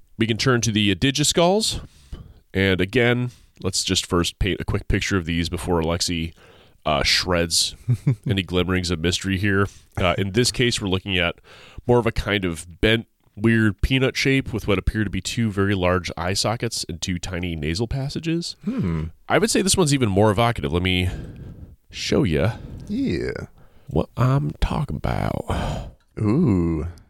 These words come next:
Speaker 2: very interesting. I could see how someone, again, who does not know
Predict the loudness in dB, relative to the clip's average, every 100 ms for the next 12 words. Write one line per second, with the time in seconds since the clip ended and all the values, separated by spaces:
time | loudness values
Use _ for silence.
0 | _ 2 4 4 4 0 0 2 2 0
1 | 0 2 4 6 4 2 2 4 4 4
2 | 2 0 2 2 2 2 4 4 2 0
3 | 2 4 4 4